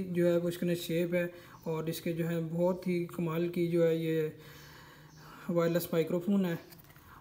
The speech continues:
और इसका function ये देखें, इसमें जो है वो plug and play का option मौजूद है। सबसे पहले जो फंक्शन है इसका, उसमें plug and play में जो है वो ये होता है कि आप जो है वो video को stop भी कर सकते हैं और start भी कर सकते हैं।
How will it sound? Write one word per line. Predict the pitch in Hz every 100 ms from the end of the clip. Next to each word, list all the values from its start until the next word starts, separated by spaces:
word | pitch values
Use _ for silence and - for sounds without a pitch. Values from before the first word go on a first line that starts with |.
| -
और | 160
इसका | 160 - 170
function | 175 165 - 175 170 - - 185
ये | 160
देखें, | 160 156 175
इसमें | 170 175 170
जो | 165
है | 170
वो | 165 160 175
plug | 175 175
and | 175 170
play | 170 175
का | 175
option | 170 196 180
मौजूद | 175 175 180
है। | 175
सबसे | 175 - 180
पहले | 180 175 180 - - -
जो | 170 165 160 156 160 - -
फंक्शन | 175 170 180
है | 175
इसका, | 165 - 175 170 - - - - 180
उसमें | - 185 180 180 175 -
plug | 180 175
and | 180 175
play | 180 180
में | 180 180 180 -
जो | 175
है | 165
वो | 165 175
ये | 175
होता | 180 175
है | 165
कि | 175
आप | 170 170 - - 180
जो | 175 170
है | 170
वो | 170 170 - - - - - -
video | 175 170 175 175
को | - 160 156 156 - -
stop | - 175 175
भी | 180
कर | 202 190
सकते | 190 - 196
हैं | 196
और | 180
start | 170 - 160 156
भी | 170
कर | 170 160
सकते | 147 -
हैं। | 143